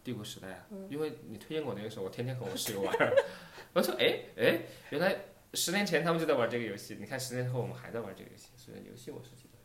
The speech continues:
Speaker 1: 很清楚。
Speaker 2: 对，那你记得你们玩游戏玩到几点吗？
Speaker 1: 记得呀，十一二点啊。
Speaker 2: 十二点，
Speaker 1: 嗯。
Speaker 2: 我们几点熄灯？
Speaker 1: 十一点。
Speaker 2: 十一点熄灯。
Speaker 1: 嗯。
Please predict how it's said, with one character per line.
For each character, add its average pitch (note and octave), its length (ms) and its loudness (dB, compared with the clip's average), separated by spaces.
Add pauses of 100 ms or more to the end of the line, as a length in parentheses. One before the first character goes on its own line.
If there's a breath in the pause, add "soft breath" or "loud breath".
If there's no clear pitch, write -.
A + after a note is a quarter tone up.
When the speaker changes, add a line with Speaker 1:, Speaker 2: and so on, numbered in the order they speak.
(160)
Speaker 1:
很 - 120 -20
清 - 0 -
楚。 - 100 -20
Speaker 2:
对， B3 140 -14 (400)
那 E4 80 -2 (100)
你 B3 80 -6
记 C#4 160 -6
得 B3+ 80 -6 (100)
你 A#3 120 -4
们 G3 200 -4
玩 G3 160 -8
游 G#3 120 -6
戏 G#3+ 160 -8
玩 G#3+ 100 -8
到 G#3 120 -8
几 F#3+ 200 -10
点 F#3 220 -8
吗？ F#3+ 200 -16 (140)
Speaker 1:
记 C4+ 120 -8
得 C3+ 80 -6
呀， B2 220 -4
十 B2 200 -8
一 C#3 40 -6
二 C3+ 120 -4
点 G2+ 160 -8
啊。 F#2+ 280 -10
Speaker 2:
十 - 200 -16
二 G#3+ 120 -8
点， G#3+ 100 -14 (200)
Speaker 1:
嗯。 A#3+ 100 -4
Speaker 2:
我 - 0 -
们 A#3 160 -4
几 A3+ 140 -10
点 A#3 180 -6
熄 G#3+ 160 -8
灯？ G3+ 160 -8 (560)
Speaker 1:
十 - 220 -6
一 A#2 60 -2
点。 A#2 220 -4 (220)
Speaker 2:
十 - 220 -18
一 - 60 -20
点 - 100 -20 (160)
熄 - 60 -16
灯。 F#2 100 -12
Speaker 1:
嗯。 F2 180 -14